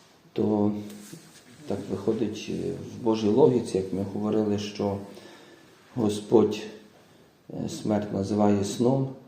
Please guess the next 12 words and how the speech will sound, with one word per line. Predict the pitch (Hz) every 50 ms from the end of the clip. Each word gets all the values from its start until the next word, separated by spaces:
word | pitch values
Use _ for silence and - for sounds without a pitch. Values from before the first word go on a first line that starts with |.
| - - - _ _ _ _ _ -
а | - 90
гріх | 90 95 98 101 95 95 95 -
називає | 98 95 95 107 101 98 92
смертю, | 92 - - 104 110 120 127 117 - - - 104 - - - - - - - - - - - - - - - - - - - _ _ -
то | - 117 110 107 101 101 101 104 101 - - - - - - 92 -
в | -
цьому | - - 113 113 110 107
читанні | 107 - - - - 117 123 135 131 117
ми, | 110 110 107 104
е, | 104 104 104 - - - - - - - - - - - - - - - _ _ _ _ _ _ _ _ - 135 135 120 - - - - - 277 - - _ _ _ _ _ _ _ _ _ _ _ _ _ -
бачимо, | - 101 110 104 104 104 - 110 104 104 104 101
як | 101 101 101 98 - - - -